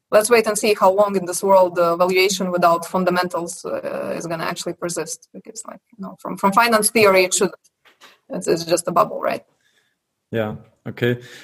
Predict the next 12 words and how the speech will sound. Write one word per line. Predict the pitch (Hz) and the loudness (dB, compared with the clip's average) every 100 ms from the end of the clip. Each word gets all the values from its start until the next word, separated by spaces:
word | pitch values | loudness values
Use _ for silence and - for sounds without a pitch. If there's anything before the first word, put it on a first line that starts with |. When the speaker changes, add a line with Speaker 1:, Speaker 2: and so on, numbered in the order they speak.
| - | -14
Speaker 2:
So | - 135 131 127 | 0 4 4 2
second | 123 151 147 143 | 2 2 2 2
question | 156 147 151 135 | 2 0 -2 -2
to | 143 | 0
me | 143 151 151 | 4 4 4
is, | 143 | 2
like, | 135 127 113 - | 2 2 0 -2
the, | 120 117 120 120 | 0 0 -2 -4
what | 120 120 123 | -2 0 2
are | 113 | 2
the | 120 | 2
requirements | 117 113 123 120 143 139 135 131 - - | 0 0 2 4 4 4 2 0 -2 -12